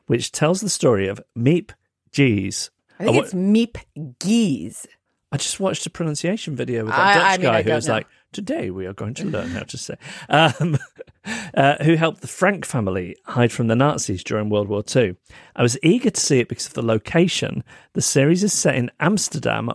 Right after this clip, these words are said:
Speaker 1: where I happen to live, but the episode quickly became very confusing and distracting. I don't know where they shot it, but it wasn't Amsterdam.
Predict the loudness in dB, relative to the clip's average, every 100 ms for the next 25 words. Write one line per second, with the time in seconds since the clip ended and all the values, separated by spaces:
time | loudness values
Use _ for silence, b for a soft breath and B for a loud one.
0 | -2 -2 -2 -4 -4 -4 -8 -10 -6 -6
1 | -4 0 4 6 4 2 B B B B
2 | 0 2 0 0 -4 0 2 2 -2 0
3 | 0 0 0 0 2 0 0 -2 -2 -2
4 | 0 -2 -4 -2 -2 -2 -8 -8 B B
5 | B 0 2 4 2 4 4 2 -2 -2
6 | -4 -4 -6 -6 B B 0 0 2 0
7 | 0 -2 -4 -4 -2 -2